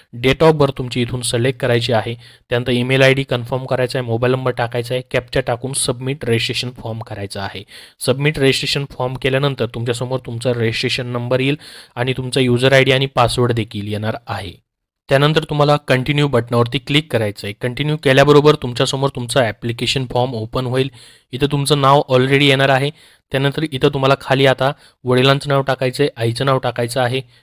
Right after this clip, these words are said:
इथून जेंडर तुम्हाला या ठिकाणी सिलेक्ट करायचं आहे.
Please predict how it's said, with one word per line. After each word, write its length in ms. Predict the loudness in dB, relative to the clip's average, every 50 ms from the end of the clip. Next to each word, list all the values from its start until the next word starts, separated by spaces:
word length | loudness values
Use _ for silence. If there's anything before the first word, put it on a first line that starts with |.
| _ _
इथून 260 | -14 -8 -6 -6 -6 -2
जेंडर 340 | 0 0 2 4 4 4 4
तुम्हाला 320 | 4 0 0 2 4 4 4
या 60 | 2
ठिकाणी 320 | 0 -2 -6 -6 -6 -6
सिलेक्ट 340 | -6 -4 -2 0 0 0 0
करायचं 340 | 0 0 0 0 0 -2 -4
आहे. 100 | -4